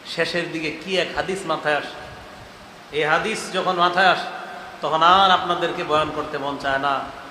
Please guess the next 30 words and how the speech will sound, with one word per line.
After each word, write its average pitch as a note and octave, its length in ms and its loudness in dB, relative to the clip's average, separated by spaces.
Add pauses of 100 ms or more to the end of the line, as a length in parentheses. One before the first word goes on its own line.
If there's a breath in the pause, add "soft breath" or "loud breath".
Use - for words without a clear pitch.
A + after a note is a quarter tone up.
(500)
তখন C#3+ 140 -4
মন D3+ 200 -2
চায় D3+ 180 0
শুধু C#3+ 260 -8
নিজেরে, D#3 460 0
আমরা D3 380 0
হুজুর C#3+ 320 -6
যারা, D3 200 2
আমাদেরকে D#3 540 -2
বয়ান D3 280 0
করি। C3+ 160 -6
আমরা B2+ 240 -8 (760)
সাধারণ E3+ 440 0
public D#3+ 340 -2
আপনাদেরকে D#3 560 -4
কি F3 100 -8
বয়ান D#3 240 0 (100)
করব? C#3+ 180 -10 (1080)
বুঝাইতে E3+ 360 -2
চাইলাম, D#3 340 2 (100)
কোরবানি D#3+ 420 -2
তো F#3 160 -6
সবাই D3 340 -2
করি D3 240 -6 (560)
ভাই, D3+ 200 -2
কাউরে D#3+ 240 0
দেখানোর D#3+ 420 -4
জন্য F3+ 240 -2
কোনো D#3+ 220 -2
আমল D#3+ 200 0